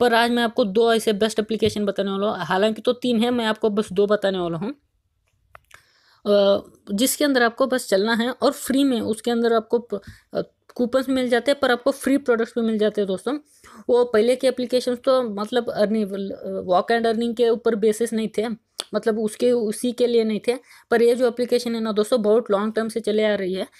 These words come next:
इसके अंदर आपको बस फ्री में प्रोडक्ट मिलते हैं और अगर प्रोडक्ट, अ, स्टॉक ख़त्म भी हो जाता है, बस तीन या चार दिन में फिर से वो अवेलेबल हो जाते हैं दूसरे स्टॉक से। तो, अ, इस वीडियो को हम शुरू करते हैं दोस्तों। उससे पहले एक जो मेरे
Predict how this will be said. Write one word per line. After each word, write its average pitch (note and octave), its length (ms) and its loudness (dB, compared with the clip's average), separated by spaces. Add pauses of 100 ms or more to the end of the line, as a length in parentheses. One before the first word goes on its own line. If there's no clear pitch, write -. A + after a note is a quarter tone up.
(220)
इसके A3+ 240 0
अंदर A3+ 240 0
आपको A3 340 0 (340)
बस A#3 160 0
फ्री B3 200 -6
में B3+ 160 -2
प्रोडक्ट A3 300 0
मिलते A3+ 240 -2
हैं A#3 60 4
और A#3+ 80 4
अगर A3+ 260 2
प्रोडक्ट, A3+ 500 -2
अ, F#3+ 280 -10
स्टॉक A3+ 420 0
ख़त्म A#3 260 -2
भी B3 60 0
हो B3 80 4
जाता A3+ 280 0
है, B3+ 140 4
बस B3 240 -2
तीन A#3+ 180 -4
या A#3+ 100 -2
चार A#3 260 0
दिन A3 140 -2
में B3 120 -4
फिर B3+ 200 0
से C4+ 240 0
वो - 440 -4
अवेलेबल A3+ 400 2
हो A3 160 2
जाते G#3 280 0
हैं G3+ 100 2
दूसरे G#3 280 0
स्टॉक G3 280 0
से। D#4 120 -10 (580)
तो, A#3 140 4 (440)
अ, G#3 200 -4
इस G#3+ 180 -2
वीडियो A3+ 160 2
को A#3+ 100 0
हम A#3+ 100 0
शुरू B3 220 0
करते A3+ 280 0
हैं A3 80 2
दोस्तों। G#3 260 0
उससे C4+ 280 0
पहले B3 380 2 (120)
एक A3+ 140 0
जो A3+ 140 2
मेरे G#3 420 0